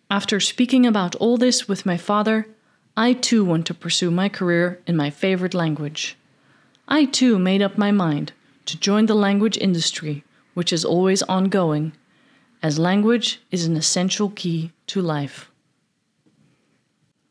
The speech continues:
This article was written by Fijeta De Joyce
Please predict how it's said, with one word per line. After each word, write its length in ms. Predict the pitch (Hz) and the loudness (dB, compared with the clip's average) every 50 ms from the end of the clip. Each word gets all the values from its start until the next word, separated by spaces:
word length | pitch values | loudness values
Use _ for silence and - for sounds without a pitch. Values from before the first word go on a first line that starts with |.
| _ _ - | _ _ -2
This 240 | 185 247 320 - - | 0 0 2 2 2
article 500 | 196 160 147 - 165 - 160 151 147 143 | 0 -2 -2 -6 -8 -4 -2 -2 0 0
was 180 | 151 160 - | -2 -2 -2
written 400 | 175 180 220 226 - 180 165 160 | 0 0 -2 0 0 0 0 0
by 160 | 156 165 165 170 | 0 0 -2 -2
Fijeta 680 | 165 - 214 180 185 170 170 165 - 180 165 165 165 - | -2 -4 -4 0 0 0 0 0 -2 -2 -2 -2 -4 -4
De 120 | - 165 | -6 -6
Joyce 540 | 160 - 185 190 175 156 143 - - - - | -6 -4 -2 -2 -2 0 -2 -4 -6 -8 -10